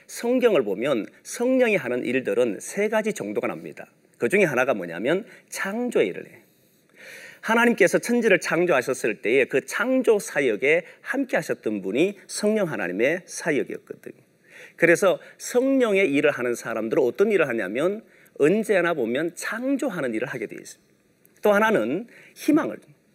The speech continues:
성령 하나님이 함께 하시는 사람들을 보면 성경은 인간을 죄인이라고 말을 하거든요. 근데 그 죄인이라고 하는 것은 하나님과 떨어져 있는 삶을 보고 죄인이라고 한단 말이에요. 하나님과 떨어진 삶을 사는 사람들은 그 안에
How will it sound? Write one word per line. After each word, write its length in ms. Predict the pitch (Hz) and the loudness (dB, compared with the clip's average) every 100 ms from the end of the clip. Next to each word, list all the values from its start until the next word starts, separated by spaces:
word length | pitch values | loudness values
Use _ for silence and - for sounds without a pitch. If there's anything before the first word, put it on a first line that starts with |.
| - | -18
성령 380 | - 226 240 | -2 2 2
하나님이 440 | 190 139 127 135 165 | 2 2 2 4 2
함께 320 | 165 208 202 | 0 -2 0
하시는 280 | 135 139 127 | 0 0 -6
사람들을 540 | - 123 113 107 107 | -4 -6 -4 -4 -4
보면 580 | 92 139 107 87 123 190 _ - | -2 -2 0 -4 -8 -10 _ -20
성경은 600 | - - 220 233 190 180 165 | -16 -6 -2 2 4 4 0
인간을 440 | 117 113 147 139 | -4 -2 -2 -2
죄인이라고 580 | - 123 160 165 120 156 | 0 0 2 2 2 0
말을 280 | 117 98 98 | -4 -4 -4
하거든요. 720 | 131 139 151 87 98 151 214 - - | -2 0 0 -2 -8 -10 -12 -20 -2
근데 200 | 196 196 | 2 4
그 160 | 185 | 2
죄인이라고 640 | - - 131 226 214 131 113 | -2 0 2 2 2 2 0
하는 180 | 107 | -2
것은 540 | 98 95 - 151 95 - - - - | -4 -6 -2 -2 -2 -8 -20 -20 -12
하나님과 920 | - 233 247 214 185 160 160 160 - | -6 -4 0 2 2 4 2 0 0
떨어져 380 | 247 233 175 127 | 2 4 2 0
있는 200 | 120 123 | 0 -4
삶을 360 | - 113 110 | -4 -4 -4
보고 240 | 98 113 202 | -4 -2 -2
죄인이라고 520 | - 113 110 92 95 | 0 0 0 -4 -6
한단 280 | 120 147 143 | -4 -2 -2
말이에요. 380 | 82 80 62 - _ _ - - | -6 -10 -16 -18 _ _ -20 -14
하나님과 520 | - 233 233 214 202 | -2 2 2 4 2
떨어진 420 | - 220 196 165 156 | 4 2 4 2 0
삶을 480 | - 127 123 156 | 0 -2 2 0
사는 320 | 156 131 127 107 | 0 -2 -4 -4
사람들은 720 | 117 98 98 107 170 117 85 - - | -4 -4 -2 2 2 2 -6 -14 -18
그 180 | - 120 | -2 0
안에 200 | 131 | 0